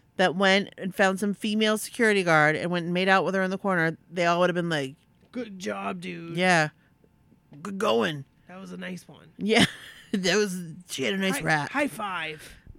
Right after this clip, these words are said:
Speaker 1: But you know what? Because she was a female,
Speaker 2: Right.
Speaker 1: they're like, "What a slut."
Speaker 2: Right.
Speaker 1: And that's not fair.
Speaker 2: No, it isn't.
Speaker 1: And I like that Sharon called them out on it.
Speaker 2: Right. I did too.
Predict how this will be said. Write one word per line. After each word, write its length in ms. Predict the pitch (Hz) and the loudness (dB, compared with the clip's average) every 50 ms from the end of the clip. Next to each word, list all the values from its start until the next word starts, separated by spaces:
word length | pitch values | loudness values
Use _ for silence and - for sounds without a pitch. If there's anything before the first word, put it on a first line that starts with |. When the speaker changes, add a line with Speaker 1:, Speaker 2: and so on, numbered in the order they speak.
| - - | -18 -6
Speaker 1:
But 280 | 214 190 220 214 - - 202 202 - _ _ _ | 2 6 6 6 6 4 -6 -16 -16 _ _ _
you 160 | - 226 214 220 | -4 0 2 2
know 140 | 226 214 | 2 2
what? 260 | 208 214 233 262 - 208 | 4 4 4 4 4 2
Because 320 | 214 190 - 214 208 - | -4 -2 0 0 0 0
she 220 | - 240 220 214 | 0 0 0 0
was 120 | 208 196 185 | 0 -2 -2
a 60 | 180 | -4
female, 560 | - - 247 254 262 269 269 277 285 320 339 - | -4 -2 -2 0 0 2 2 2 0 0 -4 -8
Speaker 2:
Right. 480 | 202 202 202 202 208 208 196 180 - - _ _ _ _ _ _ _ _ _ _ _ _ _ _ - | -8 -8 -6 -4 -4 -6 -6 -8 -12 -14 _ _ _ _ _ _ _ _ _ _ _ _ _ _ -8
Speaker 1:
they're 280 | - 196 208 208 196 202 | 0 2 4 6 6 6
like, 420 | 202 196 190 185 180 175 - - - _ _ _ _ - | 8 8 8 8 6 4 0 -8 -20 _ _ _ _ -2
"What 140 | 175 175 165 | 0 2 2
a 40 | |
slut." 300 | 170 - - 151 120 95 - _ _ _ - | 0 0 -2 0 0 -2 -2 _ _ _ -16
Speaker 2:
Right. 380 | 202 196 190 175 165 160 - _ _ _ _ _ | -12 -10 -10 -10 -10 -12 -16 _ _ _ _ _
Speaker 1:
And 580 | - 185 185 180 175 175 170 170 170 170 175 175 | 2 4 6 6 8 6 6 6 4 4 2 2
that's 200 | 185 185 - - | 2 2 2 0
not 160 | 185 151 175 | -2 -2 -2
fair. 320 | - 143 76 73 - 196 _ _ | -4 -8 -10 -10 -12 -16 _ _
Speaker 2:
No, 220 | - 277 302 269 220 | -6 -4 -2 -2 0
it 80 | 220 | -2
isn't. 300 | 226 208 190 180 160 160 - | -2 -4 -6 -8 -8 -4 0
Speaker 1:
And 100 | 185 185 | 2 4
I 120 | 180 180 | 6 6
like 180 | 175 180 180 180 | 6 4 4 2
that 160 | 190 - - | 0 -6 -4
Sharon 500 | - 202 190 185 180 175 175 175 170 175 _ - - | 0 2 4 4 4 2 0 -2 -4 -6 _ -10 -2
called 180 | - 226 233 | 2 2 2
them 100 | 262 277 | 2 2
out 140 | 320 330 330 | 2 2 2
on 160 | 214 151 151 | 2 0 0
it. 160 | 131 98 - 233 | -4 -6 -8 -10
Speaker 2:
Right. 380 | 294 349 370 302 214 165 - - | -10 -10 -8 -8 -8 -8 -8 -10
I 100 | 208 247 | -12 -12
did 120 | 294 330 | -12 -14
too. 380 | _ - 370 359 240 185 165 160 | _ -16 -16 -14 -14 -14 -16 -18